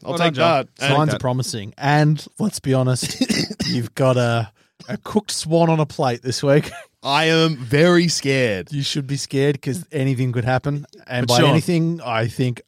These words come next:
Speaker 3: an enormous win.
Speaker 1: Yeah.
Speaker 3: Yeah.
Speaker 1: Well, 'cause
Speaker 3: What was
Speaker 1: Ess-
Speaker 3: that first win you had? It was a huge one, wasn't it? Or was it the week, the second win?
Speaker 1: No, our
Speaker 3: You
Speaker 1: fir-
Speaker 3: had one that was mass against Port Adelaide, I'm thinking.
Speaker 1: we beat Hawks by twenty-six points in round one, and I was
Speaker 3: Yeah.
Speaker 1: like, "Whew."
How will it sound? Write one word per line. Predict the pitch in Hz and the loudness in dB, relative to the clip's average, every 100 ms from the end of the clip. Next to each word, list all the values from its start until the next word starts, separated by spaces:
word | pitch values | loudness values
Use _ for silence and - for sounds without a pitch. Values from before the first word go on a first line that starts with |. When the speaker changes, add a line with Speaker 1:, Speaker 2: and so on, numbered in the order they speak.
| - | -8
Speaker 3:
an | 120 | -4
enormous | 113 113 123 120 | 0 0 0 -4
win. | 123 101 98 | -8 -12 -14
Speaker 1:
Yeah. | 95 87 - - _ | -12 -14 -14 -20 _
Speaker 3:
Yeah. | 110 92 | -12 -8
Speaker 1:
Well, | 151 175 | 0 0
'cause | 185 185 | 2 2
Speaker 3:
What | |
was | 294 | 4
Speaker 1:
Ess- | 269 | 2
Speaker 3:
that | 240 | 2
first | 214 202 | 2 2
win | 190 190 | 0 -2
you | 170 | -2
had? | 104 | -4
It | - _ _ _ _ _ _ _ 143 | -10 _ _ _ _ _ _ _ -2
was | |
a | 143 | -2
huge | 120 156 135 | 0 -2 0
one, | 113 | -2
wasn't | 110 120 202 | -2 -6 -8
it? | - | -6
Or | 127 | -6
was | 117 | -6
it | 131 | -6
the | |
week, | 113 120 117 | -2 -2 -4
the | - | -8
second | - 123 123 101 | -6 -6 -6 -10
win? | 90 - _ _ _ - | -12 -18 _ _ _ -4
Speaker 1:
No, | 156 | 0
our | 147 156 | 2 2
Speaker 3:
You | |
Speaker 1:
fir- | 208 190 | 4 2
Speaker 3:
had | 254 | 4
one | 175 196 | 4 2
that | 180 | 2
was | 139 120 _ _ _ _ | 0 -2 _ _ _ _
mass | 165 175 165 - | -2 0 0 0
against | 156 180 170 | 0 0 0
Port | 170 135 | 0 2
Adelaide, | 143 165 165 | 2 0 -2
I'm | 165 | -4
thinking. | 170 180 254 143 | -8 -10 -10 -2
Speaker 1:
we | 156 165 | 2 2
beat | 151 104 143 196 220 - - - - - | 0 -2 0 2 0 -4 -6 -6 -10 -14
Hawks | - 139 139 - | -4 0 0 0
by | 131 | -4
twenty-six | 113 - 120 - 113 | -4 -4 -4 -4 -6
points | - 110 104 98 | -6 -6 -6 -6
in | 101 | -6
round | 101 95 | -4 -2
one, | 107 98 | -2 -2
and | 92 | -4
I | 95 | -4
was | 117 | -4
Speaker 3:
Yeah. | |
Speaker 1:
like, | 95 - | -4 -4
"Whew." | 339 | -2